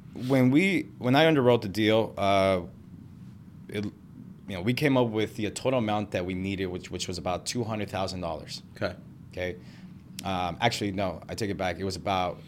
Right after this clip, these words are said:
Speaker 1: a hundred and sixty thousand.
Speaker 2: Okay.
Speaker 1: So it was a hundred and sixty thousand was the amount that, you know, when, when I underwrote the deal, it's like, "Hey, we need cash." And that hundred and sixty thousand was down payment,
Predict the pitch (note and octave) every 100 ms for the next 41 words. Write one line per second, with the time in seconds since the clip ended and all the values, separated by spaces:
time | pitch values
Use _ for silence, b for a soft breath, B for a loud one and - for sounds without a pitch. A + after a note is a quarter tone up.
0 | - F2 - G#2+ G2+ G#2 F2 D#2 F#2 F#2
1 | F2+ F2 F2 - - - - - - D3+
2 | - - G2+ - - - - - - -
3 | - F2 - - - - - - - A#2
4 | G#2 G2 B2+ D#3+ D#3+ - B2 A#2+ G#2 G#2
5 | G2+ G#2+ G#2 B B B B - G#2 G2
6 | G2+ F#2+ G2 G2 G#2 F#2+ F2+ - G#2 F#2
7 | F2+ F2+ F#2 F#2+ G2+ A2 G#2+ G2 F#2 F#2+
8 | F#2+ F#2 F#2 G2 F#2 F2+ G#2 G2+ - G2
9 | E2+ - B B B - A2 A#2 A2+ C#3+
10 | D#3+ C#3 A#2 C3 - G#2+ G2 G2+ G2+ G#2+
11 | G2+ F#2 G2 G2 F#2+ F2+ E2+ - G#2 A#2+
12 | B2 G#2+ G2+ G2+